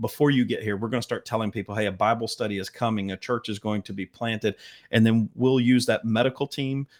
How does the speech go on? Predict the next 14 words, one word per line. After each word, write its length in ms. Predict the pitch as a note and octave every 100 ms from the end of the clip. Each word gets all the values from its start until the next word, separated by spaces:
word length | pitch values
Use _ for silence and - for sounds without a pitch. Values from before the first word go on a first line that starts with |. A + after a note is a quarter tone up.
| _
to 120 | - A2+
really 640 | G#2+ A2+ B2+ B2 G#2+ G#2+ -
influence 480 | B2 A#2+ A#2 A2+
the 60 | A#2
community, 540 | - A2+ A2+ A2 G#2+
or, 300 | - A#2+ A2
or, 400 | - A2+ G#2+ G#2 -
uh, 140 | A2+ -
I 80 | A2
should 260 | - A2 -
say 140 | G#2
more 320 | G#2 G#2 G2+
of 180 | G2+ F#2+ - -
broadcast, 960 | A2+ A#2 A#2 A#2 A2 - G#2 G2 - -